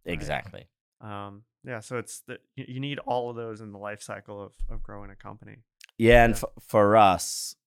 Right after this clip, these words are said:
Speaker 2: it was very much sooner rather than later, understanding where our bench
Speaker 1: Mm.
Speaker 2: strength was
Speaker 1: Mm-hmm.
Speaker 2: as a
Speaker 1: Mm-hmm.
Speaker 2: company,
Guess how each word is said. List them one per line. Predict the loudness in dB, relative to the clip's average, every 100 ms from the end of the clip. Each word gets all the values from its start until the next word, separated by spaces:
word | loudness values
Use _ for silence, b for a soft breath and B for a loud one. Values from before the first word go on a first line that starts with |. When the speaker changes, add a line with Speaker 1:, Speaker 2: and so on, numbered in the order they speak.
| _ -10
Speaker 2:
it |
was | -8 -6
very | 0 2 2
much | -2 -6 -8 -10 -10 _ _ _ _ _ -16
sooner | -12 -2 0 2 2
rather | 4 2 -2
than | -8 -8
later, | -8 -10 -10 -10 -8 -12 -16 _ _ -6
understanding | -4 -2 -4 -2 -2 -2 -6 -4
where | -2 0 -2
our | -2 -4 -6 -10 _ _
bench | -4 -4
Speaker 1:
Mm. | -6
Speaker 2:
strength | -10 -10 -12 -18
was | -12 -10 -10 -12
Speaker 1:
Mm-hmm. | -10 -6
Speaker 2:
as | -6
a | -6
Speaker 1:
Mm-hmm. |
Speaker 2:
company, | -10 -12 _ _ _